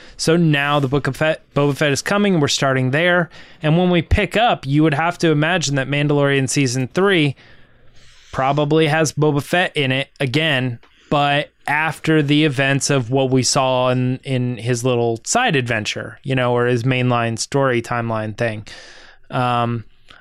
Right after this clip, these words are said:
I think, I think it's also interesting too that it, it's being referred to as a, kind of a side project to Mandalorian, just simply because it's the first project beyond the Mandalorian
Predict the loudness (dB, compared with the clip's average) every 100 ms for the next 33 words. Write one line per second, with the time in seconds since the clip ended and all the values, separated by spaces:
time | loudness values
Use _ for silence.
0 | -8 -2 -2 0 -2 -2 -4 -2 0 0
1 | 0 2 2 2 0 -4 -2 -4 0 2
2 | 2 2 -2 -2 -4 -4 -2 0 0 0
3 | -2 -2 0 0 0 -4 -6 -6 -4 -2
4 | -2 -2 -2 -2 -4 -2 -4 -4 -4 -2
5 | -2 -2 -2 -2 -2 -2 0 0 0 0
6 | 0 -2 -4 -6 -4 -2 -4 -4 -4 -4
7 | -2 0 0 -4 -4 -2 0 0 -2 -6
8 | -16 -20 -20 _ -16 -4 0 2 2 2
9 | 2 2 2 2 2 2 2 2 2 0